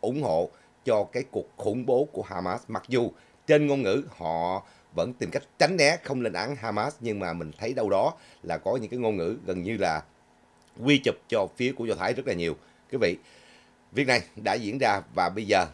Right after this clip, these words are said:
thì cả hai phía, Hamas và phía chính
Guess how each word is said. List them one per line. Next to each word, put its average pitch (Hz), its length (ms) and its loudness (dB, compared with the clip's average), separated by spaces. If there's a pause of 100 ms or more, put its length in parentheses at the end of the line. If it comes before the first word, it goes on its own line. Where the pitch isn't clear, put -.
(100)
thì 98 140 -4
cả 71 280 -8
hai 135 300 0
phía, 143 340 2 (140)
Hamas 117 440 -2 (260)
và 82 180 0 (140)
phía 123 280 0 (460)
chính 208 280 0